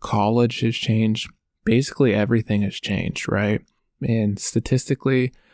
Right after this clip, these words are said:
I could be like, "Okay, Jordan has won and done this more than LeBron," but then that's discounting Bill Russell. And that's how it's always gonna be. I just really appreciate that we're living in a time to see a player of LeBron's stature and size play.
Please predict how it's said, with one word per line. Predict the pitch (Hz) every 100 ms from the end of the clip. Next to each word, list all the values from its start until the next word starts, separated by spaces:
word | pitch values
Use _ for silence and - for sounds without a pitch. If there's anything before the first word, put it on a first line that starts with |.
| -
I | 113
could | 104 104
be | 107
like, | 104
"Okay, | 127 123 110 110 107 _ _ _ _
Jordan | - 107 110 110
has | 110 -
won | 110 107 104 104
and | 98
done | 104 101
this | 104 104 107
more | 107 104
than | 101
LeBron," | 101 98 107 107 101 104 - _ - -
but | 117
then | 120 120 113 - _ _ _
that's | 107 104
discounting | - 117 - 113 104 107
Bill | 104 107 104
Russell. | 95 110 - - 143 - _ _ _
And | - 110
that's | 120 -
how | 120
it's | 117
always | 113 117 113
gonna | 110
be. | 101 113 101 - _ _ -
I | 110
just | 117 117 -
really | 110 110 107
appreciate | 101 - 113 110 113 104
that | 104 98 151 -
we're | 120 113
living | 110 110 107
in | 101
a | 101
time | - 120 107
to | 101
see | - 117 107
a |
player | - - 107 104 104 101 _ _ _ -
of | 123 110 107
LeBron's | 107 - 104 101 98 98
stature | - 110 101 - - 104 101
and | 98
size | - 110 104 104
play. | - - 104 101